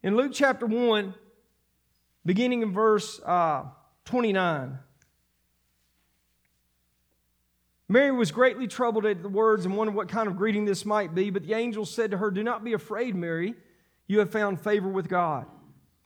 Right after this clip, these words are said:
You will be with child and give birth to a son, and you are to give him the name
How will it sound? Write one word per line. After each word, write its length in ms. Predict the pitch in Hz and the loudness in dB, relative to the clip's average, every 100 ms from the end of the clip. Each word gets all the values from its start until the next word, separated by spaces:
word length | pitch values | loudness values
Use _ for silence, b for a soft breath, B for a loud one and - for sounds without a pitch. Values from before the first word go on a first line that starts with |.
| - | 2
You 140 | 233 | 4
will 80 | 254 | 4
be 160 | 214 | 2
with 240 | 214 277 294 | 2 0 -4
child 440 | - 208 190 190 | 2 4 4 4
and 80 | 196 | 2
give 180 | 208 170 | 0 2
birth 280 | 214 214 220 | 2 2 0
to 120 | 214 | -2
a 40 | |
son, 520 | 202 - 214 175 131 117 _ _ _ _ _ _ | -2 -2 -2 -2 -6 -10 _ _ _ _ _ _
and 140 | 165 208 | 0 2
you 120 | 247 | 4
are 80 | 214 | 4
to 60 | |
give 220 | 190 226 | 2 -2
him 220 | 196 226 202 | 0 0 0
the 100 | 170 | -2
name 580 | 175 208 220 226 208 | 0 0 0 -2 -6